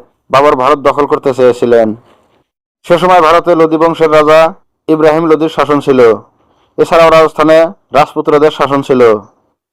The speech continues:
ইব্রাহিম লোদি অনেকেরই অপ্রিয় ছিলেন, এমনকি তার নিজস্ব নোবেলদের কাছেও। ইব্রাহিম লোদির চাচা আলাউদ্দিন লোদি আর পাঞ্জাবের মেয়র দরদ খান লোদিকে গাদিচ্যুত করতে বাবরকে ভারতে আসার নিমন্ত্রণ দেন।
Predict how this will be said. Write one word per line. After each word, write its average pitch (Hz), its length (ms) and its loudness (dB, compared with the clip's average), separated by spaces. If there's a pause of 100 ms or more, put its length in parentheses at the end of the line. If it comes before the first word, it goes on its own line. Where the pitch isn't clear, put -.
(120)
ইব্রাহিম 160 380 0
লোদি 165 220 0
অনেকেরই 165 480 0
অপ্রিয় 151 480 2
ছিলেন, 165 420 0 (380)
এমনকি 175 380 0
তার 170 220 0
নিজস্ব 165 380 0
নোবেলদের 151 420 0
কাছেও। 127 520 0 (720)
ইব্রাহিম 170 360 0
লোদির 170 220 0
চাচা 170 280 2
আলাউদ্দিন 156 480 0
লোদি 165 460 0 (340)
আর 160 180 -2
পাঞ্জাবের 160 480 0
মেয়র 156 240 2
দরদ 147 280 0
খান 156 380 0 (460)
লোদিকে 165 320 0
গাদিচ্যুত 156 440 -2
করতে 156 340 0
বাবরকে 147 440 2
ভারতে 143 360 0
আসার 147 220 0 (100)
নিমন্ত্রণ 135 480 0
দেন। 117 320 0